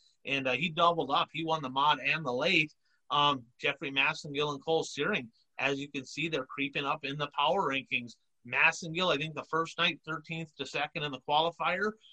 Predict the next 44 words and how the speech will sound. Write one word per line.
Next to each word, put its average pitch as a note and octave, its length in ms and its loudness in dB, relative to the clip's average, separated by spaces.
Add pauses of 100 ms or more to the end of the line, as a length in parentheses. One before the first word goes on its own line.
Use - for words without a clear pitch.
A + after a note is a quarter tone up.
(140)
And C#3+ 140 -4
then, E3 140 4
of C#3+ 180 -2
course, D#3+ 400 2
on D3 360 2
the E3+ 100 -6
feature G#3+ 360 -2
night, C3+ 240 0
I B2 40 -8
think E3+ 240 -6
he G#3+ 120 -2
was E3+ 220 -4
back D3 360 -4
in, C#3 160 -8
I C3+ 80 -6
think F#3 240 -10
he G3+ 120 -4
was D#3+ 180 -6
started D#3 440 0
eighth, F#3 360 -2 (480)
and C3+ 80 -2
he C#3 120 -6 (100)
faded B3 380 4
a D3 60 0
little C3+ 260 0
bit D3+ 160 -2
on D3 140 2
the B2+ 80 -12
start, G#3+ 380 2
and C3 80 -8
then C#3 180 -2
he F3 100 -10
charged E3 500 -2
up D#3+ 140 -2
to D3+ 60 -16
the C3 220 -4
front E3 300 2
late C#3+ 260 0
in G#3 80 -14
that C3 200 -4
deal C3 220 0
and B2 80 -6
got B2 180 -4
second. E3+ 560 0